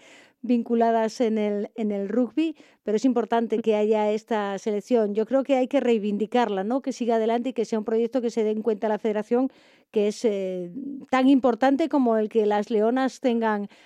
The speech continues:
los mejores recursos para seguir ganando como lo están haciendo hasta ahora.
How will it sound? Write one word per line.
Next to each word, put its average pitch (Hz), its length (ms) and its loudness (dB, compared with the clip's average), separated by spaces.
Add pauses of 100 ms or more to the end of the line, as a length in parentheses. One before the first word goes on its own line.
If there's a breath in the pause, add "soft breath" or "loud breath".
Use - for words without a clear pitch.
(120)
los 233 200 0
mejores 233 360 2
recursos 233 440 -2
para 214 220 -2
seguir 214 540 0
ganando 226 420 -2
como 208 140 -6
lo 196 60 -8
están 208 180 -6
haciendo 202 260 -6
hasta 202 160 -8
ahora. 202 320 -4